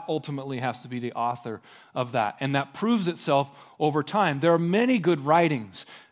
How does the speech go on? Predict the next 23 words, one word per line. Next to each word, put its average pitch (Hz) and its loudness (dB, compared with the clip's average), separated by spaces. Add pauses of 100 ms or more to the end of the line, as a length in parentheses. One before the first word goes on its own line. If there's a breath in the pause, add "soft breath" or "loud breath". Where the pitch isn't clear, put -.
Uh, 135 -4
you 151 -4
know, 147 0
there 151 4
are 151 6
a 151 6
lot 185 8
of 196 2
good 180 2
teachers. 196 0
There's 131 -6
been 175 -2
a 165 0
lot 165 4
of 147 -2
good, 175 2 (420 loud breath)
um, 143 -6
things 202 2
that 170 0
have 151 -2
come 180 -2
out, 147 2
but 160 6